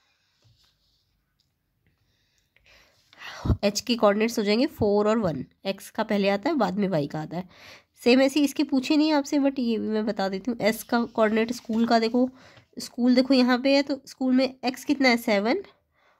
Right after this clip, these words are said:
और वाई कितना है, वन। तो यानी स्कूल के कोऑर्डिनेट्स हो जाएंगे सेवन और वन। सेम ऐसे ही ऑफिस के कोऑर्डिनेट्स देखो, एक्स का कितना है इसमें, सेवन और वाई का कितना है इसमें,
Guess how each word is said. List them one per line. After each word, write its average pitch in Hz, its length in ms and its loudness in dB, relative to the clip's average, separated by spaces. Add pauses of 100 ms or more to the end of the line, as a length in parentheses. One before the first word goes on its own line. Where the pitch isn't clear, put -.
(180)
और 226 100 -6
वाई 233 220 2
कितना 262 360 2
है, 294 180 0 (260)
वन। 170 280 -2 (800)
तो 226 60 -4
यानी 240 200 4
स्कूल 247 320 0
के 269 100 0
कोऑर्डिनेट्स 254 440 2
हो 247 60 -2
जाएंगे 254 240 2
सेवन 208 380 -2
और 240 100 0
वन। 175 240 0 (680)
सेम 262 240 4
ऐसे 277 160 2
ही 269 40 2
ऑफिस 240 320 2
के 269 120 0
कोऑर्डिनेट्स 247 440 0
देखो, 254 300 0 (160)
एक्स 226 180 -6
का 269 140 -2
कितना 269 280 0
है 277 160 4
इसमें, 277 300 -2 (280)
सेवन 247 360 0 (680)
और 208 260 2
वाई 208 280 2
का 294 140 2
कितना 277 280 0
है 269 100 2
इसमें, 285 280 -2